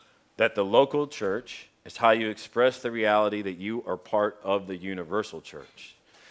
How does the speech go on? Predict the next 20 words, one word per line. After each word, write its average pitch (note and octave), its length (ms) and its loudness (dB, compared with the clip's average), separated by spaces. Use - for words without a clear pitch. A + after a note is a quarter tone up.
And D2+ 120 -18
we're E2 80 -8
gonna F#2+ 160 -4
do A#2+ 240 2
that D3 320 12
by A#2 120 6
observing B2 520 2
the A#2 100 0
roles C3 520 6
and A#2+ 300 0
expectations C3+ 1000 2
that A2+ 160 -6
the A#2+ 80 -6
New C3+ 240 -2
Testament C3 560 -2
places B2+ 360 0
upon C3 360 2
us A#2+ 160 -2
as B2+ 100 -12
Christians. - 580 -14